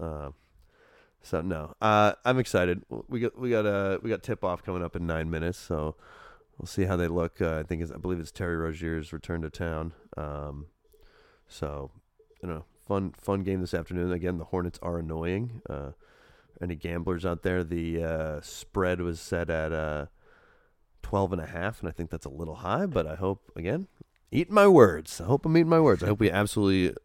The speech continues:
fucking obliterate them, uh, as we should. Um, and one other thing I will touch on before we go is that, uh, or actually two,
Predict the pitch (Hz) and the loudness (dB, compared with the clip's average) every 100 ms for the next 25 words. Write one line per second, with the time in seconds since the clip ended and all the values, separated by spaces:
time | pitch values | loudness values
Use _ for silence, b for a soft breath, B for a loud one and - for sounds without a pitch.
0 | _ - - 117 117 104 87 90 71 60 | _ -20 0 2 4 2 4 4 4 0
1 | - 57 69 B B B B B - 73 | -4 -10 -10 B B B B B -6 -6
2 | - 90 90 87 82 - 76 73 85 - | -2 -2 -2 -4 -4 -4 -4 -4 -10 -10
3 | - 73 69 67 67 82 _ _ _ _ | -8 -6 -6 -8 -10 -14 _ _ _ _
4 | 101 95 87 - _ _ _ 117 139 131 | -4 -4 -4 -8 _ _ _ 4 8 8
5 | 123 120 101 92 90 85 85 82 85 78 | 6 4 2 4 2 2 -2 0 -2 -4
6 | 69 - 82 78 76 76 73 73 69 - | -8 -6 -4 -4 -4 -4 -2 -4 -6 -6
7 | 69 - b b b b b - 76 67 | -6 -10 b b b b b -10 -8 -8
8 | 60 - - - 117 113 131 - 107 - | -8 -10 -12 -2 0 4 4 4 0 4
9 | 117 | 4